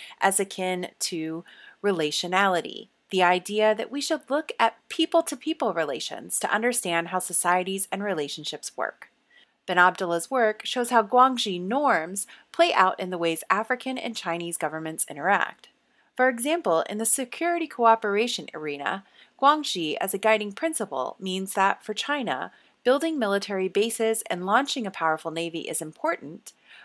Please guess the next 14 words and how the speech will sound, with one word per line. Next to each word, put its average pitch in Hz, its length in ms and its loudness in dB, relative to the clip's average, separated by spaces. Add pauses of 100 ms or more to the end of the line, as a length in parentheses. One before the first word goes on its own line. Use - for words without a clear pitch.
but 254 120 -4
the 285 80 -2
work 339 220 -2
of 330 160 -2
building 233 520 2
relationships 226 920 -2
and 185 140 -6
professional 185 500 -4
networks 175 520 -2
between 180 420 -6
military 247 540 0
officers, 208 760 0 (300)
rank-and-file 170 560 2
soldiers, 233 720 0